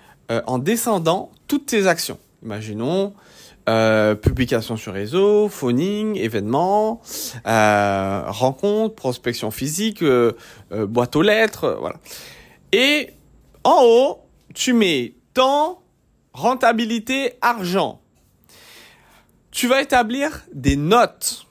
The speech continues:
Tu vas établir une notation. Ok, tu vas établir une notation. Donc là, par exemple, imaginons l'action boîte aux lettres. Tu vas mettre dans ta case boîte aux lettres,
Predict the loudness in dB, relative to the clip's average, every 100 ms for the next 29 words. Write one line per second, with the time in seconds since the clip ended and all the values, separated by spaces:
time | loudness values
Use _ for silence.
0 | _ _ _ -4 -4 -4 -6 -6 -10 -10
1 | -8 -6 -4 -4 -4 -4 -4 -6 -8 -10
2 | -14 -20 _ -20 -20 _ _ _ _ _
3 | _ _ _ -14 -6 -2 -2 0 0 2
4 | 0 -2 -2 0 0 0 -2 -4 -12 -18
5 | -20 -20 -20 -16 -2 0 2 2 2 0
6 | 0 0 -2 -2 -2 0 0 -2 -2 -2
7 | -2 0 0 2 0 2 0 0 -6 -16
8 | -20 -20 _ _ -20 -20 -6 -2 2 2
9 | 2 0 -2 -8 -8 -10 -20 -20 _ _
10 | -20 _ _ _ _ _ -6 0 2 2
11 | 2 4 4 4 2 -6 -6 0 0 0
12 | -2 -2 -6 -10